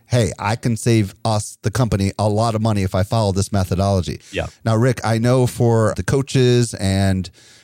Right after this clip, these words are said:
Speaker 1: the course creators that are listening out there that you've got a program for them. Do you wanna tell where they can discover more about that?
Speaker 2: Yeah. Thank you about that. Thank you for that. And can I just add two more quick,
Speaker 1: Yeah,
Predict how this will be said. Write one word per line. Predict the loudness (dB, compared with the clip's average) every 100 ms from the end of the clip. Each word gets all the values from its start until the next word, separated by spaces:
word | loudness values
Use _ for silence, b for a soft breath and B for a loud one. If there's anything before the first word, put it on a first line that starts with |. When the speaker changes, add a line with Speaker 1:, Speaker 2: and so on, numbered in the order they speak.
| B
Speaker 1:
the | -2
course | 0 -2
creators | 0 2 2 0 -2
that | 0 0
are | 2
listening | 0 0 0 0
out | 0 0
there | 0 2
that | 2 -2
you've | -2 -2
got | 0 0 0 -4
a |
program | -4 -2 0 -2
for | -2 -2
them. | -2
Do | -2
you |
wanna | 0 0
tell | -2 -2 -2 -2 -4
where | -2 0
they | 0
can | -4
discover | -6 -4 -2 0
more | 0
about | 0 0 -2
that? | -6 -6 _ -4
Speaker 2:
Yeah. | -4 -4 -8 _ -8
Thank | -6
you | -4
about | -4 -4
that. | -6 -4
Thank | -4
you | -4
for | -4
that. | -4 -2
And | -2
can | -2
I | -2
just | -2
add | -2 -4
two | -6 -4 -2 0
more | 0 0
quick, | -2 -6 -2 -2 0
Speaker 1:
Yeah, | 0